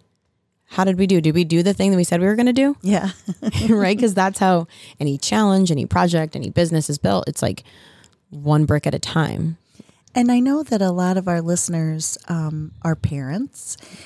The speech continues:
Speaker 2: and this is even something they can practice with their kids
Speaker 1: Mm-hmm.
Speaker 2: and helping them, guide them along about, you know, what they need to do, because we get so lost in our to-do lists and hectic and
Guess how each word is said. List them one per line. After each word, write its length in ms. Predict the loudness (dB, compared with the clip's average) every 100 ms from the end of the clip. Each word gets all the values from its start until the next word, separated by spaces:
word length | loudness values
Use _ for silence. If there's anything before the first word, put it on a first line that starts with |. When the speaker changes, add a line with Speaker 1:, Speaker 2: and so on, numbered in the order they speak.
| -2
Speaker 2:
and 160 | 2 2
this 180 | 2 0
is 180 | 0 0
even 280 | 0 0 0
something 320 | -2 -2 -2
they 120 | -2
can 160 | -2 -4
practice 400 | -4 -4 -8 -8
with 120 | -8
their 100 | -10
kids 400 | -6 -4 -4 -8 _ -16
Speaker 1:
Mm-hmm. 260 | -12 -8 -8 -8 _
Speaker 2:
and 400 | 0 2 2 0 -2
helping 400 | -2 -2 0 0
them, 420 | 2 2 0 -4 -4
guide 300 | 0 0 0
them 200 | 0 0
along 520 | 0 0 -2 -2 -6 -6
about, 560 | -6 -4 -4 -4 -6 -8 -20 _ _
you 100 | -4 -2
know, 220 | 0 -4
what 240 | -4 -4 -2
they 120 | -2
need 200 | -4 -4
to 100 | -6
do, 180 | -6 -4
because 300 | -4 -4 -4
we 80 |
get 240 | -4 -6 -4
so 100 | -4
lost 460 | -2 -4 -4 -6
in 100 | -4
our 140 | -4 -6 -10 -18
to-do 300 | -12 -6 -4
lists 420 | -2 -2 -2 -4 -6
and 180 | -6 -10 -20 -20 _
hectic 680 | -4 -4 -4 -4 -4 -6 -6
and 240 | -4 -6